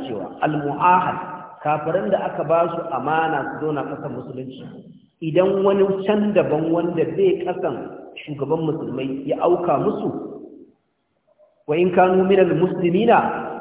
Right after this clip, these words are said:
ko da waɗanda suka auka musu ɗin musulmai ne, amma ba sa kasan wannan, haka kamar yanzu su waɗannan da suke musulunta su zo a ce ba za ku zauna a Madina ba saboda an yi sharri, kaga suna na a musulunci, ba su ba musulunci ba,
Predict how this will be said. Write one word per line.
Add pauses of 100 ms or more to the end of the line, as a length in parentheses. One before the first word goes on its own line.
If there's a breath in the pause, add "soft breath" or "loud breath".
(220)
ko
da
waɗanda
suka
auka
musu
ɗin
musulmai
ne,
amma
ba
sa (100)
kasan
wannan,
haka
kamar
yanzu (120)
su (320)
waɗannan
da
suke (580)
musulunta (360)
su
zo
a
ce
ba
za
ku
zauna
a
Madina
ba
saboda
an
yi
sharri,
kaga
suna
na
a
musulunci,
ba
su
ba
musulunci
ba,